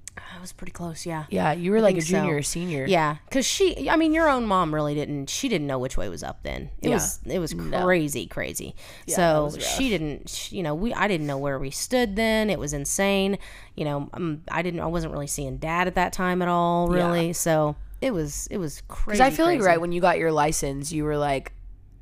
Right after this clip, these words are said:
Speaker 2: just, it kind of escalated your independence. And then you didn't
Speaker 1: Yeah.
Speaker 2: have the obligation of coming over so often and, like,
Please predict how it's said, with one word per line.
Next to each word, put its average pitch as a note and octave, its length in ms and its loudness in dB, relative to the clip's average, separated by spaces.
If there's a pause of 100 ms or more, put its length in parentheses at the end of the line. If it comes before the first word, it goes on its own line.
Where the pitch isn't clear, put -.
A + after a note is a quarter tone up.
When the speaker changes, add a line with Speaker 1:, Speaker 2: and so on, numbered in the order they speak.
(120)
Speaker 2:
just, F3 400 -2
it E3+ 320 0
kind F3 180 0
of D#3 160 -2
escalated C#3+ 640 0
your D3 140 -4
independence. - 960 -2 (400)
And F3 160 2
then D#3 320 2
you E3+ 160 -2
didn't F#3 360 0
Speaker 1:
Yeah. E3+ 80 -8
Speaker 2:
have D#3+ 240 2
the D#3+ 80 6
obligation D3 600 2
of C#3+ 100 -2
coming D3+ 340 -2
over C#3+ 360 -2
so C#3 280 2
often C#3 540 0
and, C3 140 -8
like, B2+ 260 -6